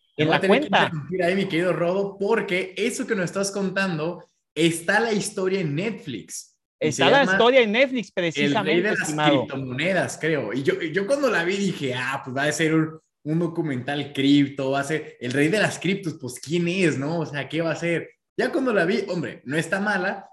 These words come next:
Speaker 1: pero es justamente la historia que tú nos cuentas, de este exchanger que, ay,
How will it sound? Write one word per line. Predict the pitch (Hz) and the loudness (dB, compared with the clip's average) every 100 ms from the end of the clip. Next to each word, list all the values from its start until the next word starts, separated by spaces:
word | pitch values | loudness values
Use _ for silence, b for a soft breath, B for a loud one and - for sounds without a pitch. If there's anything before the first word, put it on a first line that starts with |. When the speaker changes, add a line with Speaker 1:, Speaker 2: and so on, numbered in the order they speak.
| - | -2
Speaker 1:
pero | 165 | -2
es | 190 | 0
justamente | 214 226 214 208 | -2 -2 -2 0
la | 196 | -2
historia | 190 202 202 | 0 -2 -2
que | |
tú | 185 190 | -6 -4
nos | 180 | -4
cuentas, | - 320 277 123 - - _ - | -4 -4 -2 -6 -8 -18 _ -6
de | 123 135 139 135 165 | -2 0 0 0 0
este | 180 214 | 0 -2
exchanger | - - 220 220 196 196 | -4 -2 0 2 2 2
que, | 196 147 127 - | 0 -2 -4 -6
ay, | 139 | -12